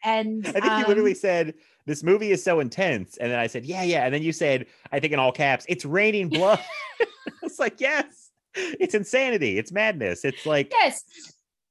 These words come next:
Speaker 2: how'd they do
Speaker 1: It,
Speaker 2: this? Uh,
Speaker 1: how they, what, what is happening? Um, going back to, yes, 'cause I think this violence, like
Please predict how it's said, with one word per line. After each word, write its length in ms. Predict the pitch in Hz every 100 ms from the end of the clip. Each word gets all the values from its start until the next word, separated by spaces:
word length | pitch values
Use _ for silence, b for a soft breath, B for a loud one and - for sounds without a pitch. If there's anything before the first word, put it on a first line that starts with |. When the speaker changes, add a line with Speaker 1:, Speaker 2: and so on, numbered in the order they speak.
| _ _
Speaker 2:
how'd 160 | 196 185
they 40 |
do 120 | 196
Speaker 1:
It, 40 | 180
Speaker 2:
this? 280 | 95 - -
Uh, 160 | 143 139
Speaker 1:
how 40 |
they, 160 | 349 349 311
what, 240 | 339 427 330
what 140 | 466
is 60 | 453
happening? 460 | 427 392 330 208 -
Um, 500 | 262 294 294 277 277 277 - 262 262 277 294
going 240 | 349 403
back 160 | 392 349
to, 80 | -
yes, 240 | 277 233
'cause 140 | - 262
I 60 |
think 180 | 254 339
this 160 | 392 381
violence, 560 | 233 226 240 - - -
like 300 | 240 226